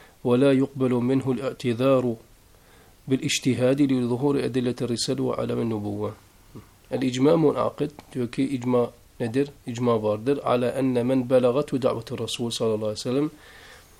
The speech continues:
davetin ulaşmış olduğu, men belagathu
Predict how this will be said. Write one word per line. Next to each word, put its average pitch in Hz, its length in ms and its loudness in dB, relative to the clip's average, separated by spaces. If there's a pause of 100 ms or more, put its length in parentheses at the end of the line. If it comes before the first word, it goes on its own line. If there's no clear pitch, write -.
(420)
davetin 123 520 4
ulaşmış 151 500 4
olduğu, 107 180 0
men 110 300 -2
belagathu 120 540 0